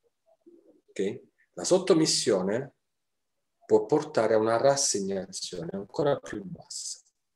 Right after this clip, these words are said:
La sentite? Eh? Ecco, questo stato di sottomissione e rassegnazione, lei non ha parlato in questi termini, però in un precedente,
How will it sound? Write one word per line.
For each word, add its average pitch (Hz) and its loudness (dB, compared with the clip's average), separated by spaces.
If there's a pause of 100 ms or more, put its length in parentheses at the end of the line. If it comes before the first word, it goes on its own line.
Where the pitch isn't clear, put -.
(2250)
La - -12
sentite? 95 -4 (1800)
Eh? 107 -8 (800)
Ecco, 120 0
questo 196 4
stato 101 -6 (260)
di 107 -10
sottomissione 160 2
e 104 2
rassegnazione, 92 -8 (340)
lei 147 6
non 135 6
ha 110 4
parlato 110 0
in 90 -8
questi - -10
termini, 87 -10
però 127 4
in 107 0
un 110 -4
precedente, - -6